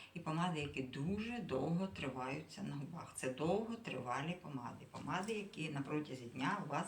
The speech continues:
не стираються, не вбираються у ваші вуста і не... Ну, не залишаються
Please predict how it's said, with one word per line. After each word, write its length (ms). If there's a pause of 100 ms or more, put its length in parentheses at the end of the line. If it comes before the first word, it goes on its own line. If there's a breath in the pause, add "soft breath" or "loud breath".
не 260
стираються, 720 (600 loud breath)
не 180
вбираються 600
у 60
ваші 420 (360)
вуста 500 (400 loud breath)
і 380
не... 440 (1400 loud breath)
Ну, 240
не 240
залишаються 880